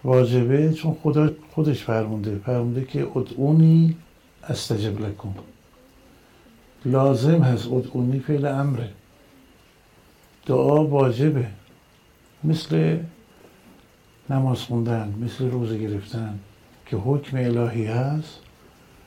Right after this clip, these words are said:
دعا رو هم واجب کرده. ما بهش توجه نداریم، فکر می‌کنیم مثلاً خوب دعا هم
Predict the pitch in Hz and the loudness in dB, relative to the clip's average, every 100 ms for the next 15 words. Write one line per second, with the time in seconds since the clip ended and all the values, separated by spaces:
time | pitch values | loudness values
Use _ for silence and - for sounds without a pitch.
0 | - - - - - 131 143 156 165 156 | -20 -20 -20 -20 -6 0 4 4 4 4
1 | 170 156 147 131 156 156 127 117 117 127 | 4 4 4 2 0 2 0 2 0 0
2 | 139 151 131 139 131 123 123 147 147 127 | 0 0 0 0 0 0 0 0 0 -2
3 | 113 104 135 139 131 139 139 131 - 123 | -4 -6 -8 -8 -6 -4 -2 -4 -4 -4
4 | 131 - 147 135 131 123 120 127 135 135 | -4 -4 -2 0 2 2 2 2 0 -2